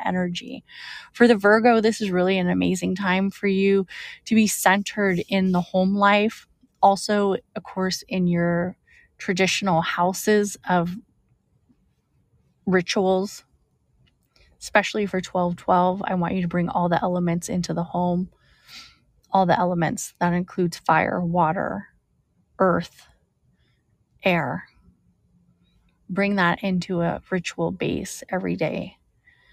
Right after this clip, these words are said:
Not every, every day, but as much as you can, right? As much as you can, acknowledge it. Say a little thought to it. Say a little wish to it. Say a little wish to that energy source.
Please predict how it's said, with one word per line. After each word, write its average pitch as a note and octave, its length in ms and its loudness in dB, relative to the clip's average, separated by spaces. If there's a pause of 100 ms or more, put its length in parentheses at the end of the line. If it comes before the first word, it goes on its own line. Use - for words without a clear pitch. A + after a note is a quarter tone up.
(260)
Not - 160 2
every, F#3 340 2
every F3+ 280 -2
day, F3 240 0
but G#3 160 -2
as F#3+ 180 -2
much G#3+ 200 -2
as G3+ 120 -2
you G3+ 100 -2
can, A3+ 380 -2
right? E3+ 400 -2 (560)
As G3 120 0
much B3 220 2
as A#3+ 100 4
you A#3 80 4
can, G#3 260 0
acknowledge F3 600 0
it. - 200 -6 (800)
Say F#3+ 340 0
a F3 80 2
little F3 500 -2 (360)
thought - 400 2
to F3+ 200 -4
it. - 160 -4
Say G3 220 -2
a F#3+ 80 2
little F3+ 240 0
wish F3 360 -2
to E3 180 -2
it. - 160 -6
Say F#3+ 180 -4
a F3+ 80 -2
little F3 220 -2
wish F3 280 -4
to - 100 -10
that E3 240 -2
energy F3+ 400 -4
source. F3+ 640 -10